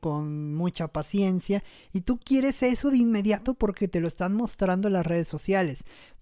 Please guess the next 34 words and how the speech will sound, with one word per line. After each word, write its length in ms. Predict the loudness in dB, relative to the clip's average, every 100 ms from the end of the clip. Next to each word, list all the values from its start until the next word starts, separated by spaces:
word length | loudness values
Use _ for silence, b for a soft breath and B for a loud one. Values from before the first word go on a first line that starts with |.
| _ -2
Entiendo, 580 | 2 4 6 8 8 6
eso 160 | 4
está 220 | 2 4 6
mal, 340 | 6 6 4
es 280 | 2 -2 -14 -2
parte 420 | 0 0 2 2
de 180 | 4 2
lo 160 | 2 0
que 120 | 0
también 340 | 0 -2 -2
nos 160 | -4 -4
carcome 440 | -4 -4 -2 -2
las 160 | -2 -2
redes 200 | -2 -2
sociales. 580 | -4 0 0 0 -2 -8 b b b b 0
Pero 280 | 2 4 4
desde 240 | 4 6
mi 100 | 6
punto 360 | 8 8 8 6 4
de 180 | 2 2
vista 420 | 2 -2 0 0
personal, 760 | 2 2 2 4 2 2 2 0
también 260 | 0 2
te 100 | 0
puedo 180 | 4 6
decir 280 | 6 2 2
que 100 | 2
las 220 | 2 2
modas 360 | 2 2 2 -2
también 320 | -4 -2 0
en 120 | 0
algún 300 | 0 0 0
momento 460 | 0 -2 -2 -2 -2
llegan 560 | 2 2 2 0 -2